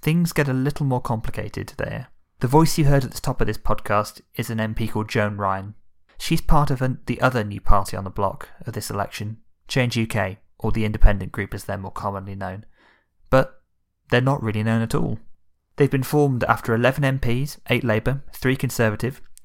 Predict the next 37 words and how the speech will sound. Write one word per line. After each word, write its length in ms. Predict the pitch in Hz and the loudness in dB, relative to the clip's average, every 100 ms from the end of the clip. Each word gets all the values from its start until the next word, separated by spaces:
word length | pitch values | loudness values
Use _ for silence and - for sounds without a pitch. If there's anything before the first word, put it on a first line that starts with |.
| - - | -18 -10
defected 440 | - - - 123 | -2 0 0 -6
from 160 | 117 113 | -2 2
their 80 | |
parties 440 | 107 - 107 - 110 | 12 12 12 2 0
back 240 | 110 - | 0 0
in 100 | 98 | -8
February. 520 | - 110 107 98 101 - - - _ _ _ _ - | -2 -2 0 -4 -4 -10 -20 -20 _ _ _ _ -2
The 80 | 113 | 6
one 160 | 139 | 6
thing 180 | 143 127 | 6 0
all 160 | 127 123 | 0 0
these 240 | 117 110 | 0 -2
candidates 460 | - 113 107 104 - | -2 -4 -4 -8 -4
had 140 | 110 | -4
in 120 | 101 | -4
common 340 | - 135 151 165 - _ - | -2 -2 -2 -4 -12 _ -4
was 140 | 120 | 0
their 100 | 117 | 0
belief 280 | 113 107 110 | -2 -4 -4
in 100 | 107 | -6
a 40 | |
second 360 | 98 131 - 117 | -4 -4 -4 -4
referendum 580 | 110 - 104 107 110 - | 0 2 2 0 -6 -6
on 100 | 104 | -8
the 80 | 104 | -6
U 180 | 101 104 | -8 -8
K's 260 | 104 98 | -8 -8
membership 500 | 104 101 104 - - | -6 -6 -6 -10 -10
of 120 | 110 107 | -10 -10
the 200 | 98 107 | -8 -8
E 60 | |
U, 300 | 104 95 98 - - | -8 -10 -12 -14 -2
or 160 | 110 | 0
a 20 | |
so-called 480 | - 104 101 98 - | 0 -2 -2 -4 -4
People's 340 | - - - - | -4 4 4 2
Vote. 380 | - 110 - | -8 -14 -14